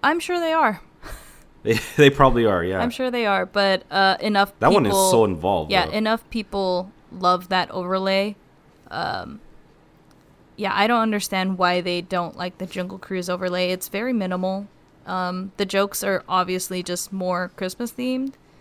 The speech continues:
Speaker 1: Um, and all, most of the decorations are in, like, the line cues.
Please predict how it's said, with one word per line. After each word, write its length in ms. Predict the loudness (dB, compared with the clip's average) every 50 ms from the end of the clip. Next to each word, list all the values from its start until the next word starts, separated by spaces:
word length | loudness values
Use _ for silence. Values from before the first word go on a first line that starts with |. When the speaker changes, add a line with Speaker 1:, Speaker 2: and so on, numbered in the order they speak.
| -20 -20 _ _ _ _ _ _ _ _
Speaker 1:
Um, 460 | -6 -4 -2 -2 -2 -4 -6 -8 -12 -14 -20 _ _ _ _ -8
and 160 | -6 -4 -4 -2
all, 280 | 2 2 2 2 2 2
most 260 | 2 4 4 4 2
of 60 | 0
the 80 | 0 0
decorations 960 | 0 0 -2 -2 -2 -4 -2 -2 -4 -4 -4 -6 -6 -6 -6 -8 -8 -10 -12 -14 _ _ _ _ _ _ _ _ -20 -12 -4 2
are 320 | 2 2 2 2 -2 -8 -10 -8
in, 340 | -6 -6 -4 -4 -6 -8 -8 -8
like, 260 | -8 -8 -8 -10 -10
the 100 | -10 -8
line 360 | -6 -6 -6 -6 -4 -6 -8
cues. 640 | -8 -10 -12 -14 -12 -14 -14 -14 -14 -16 -16 -16